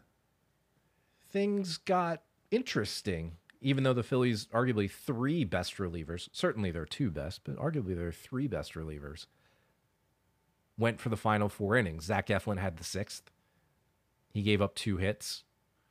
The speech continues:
Only needed seventeen pitches. He might have been able to go a little longer, but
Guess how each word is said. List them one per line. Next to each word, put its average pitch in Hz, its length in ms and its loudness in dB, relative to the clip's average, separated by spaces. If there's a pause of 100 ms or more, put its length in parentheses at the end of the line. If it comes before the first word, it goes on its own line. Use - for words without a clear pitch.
(840)
Only 113 140 0
needed 113 240 0
seventeen 101 460 2
pitches. 92 400 0
He 147 80 -6 (240)
might 254 240 -2
have 302 100 -2
been 101 100 0
able 87 200 0
to 90 80 -4
go 85 180 0
a - 20 -2
little 85 240 -2
longer, 117 360 0
but 85 360 0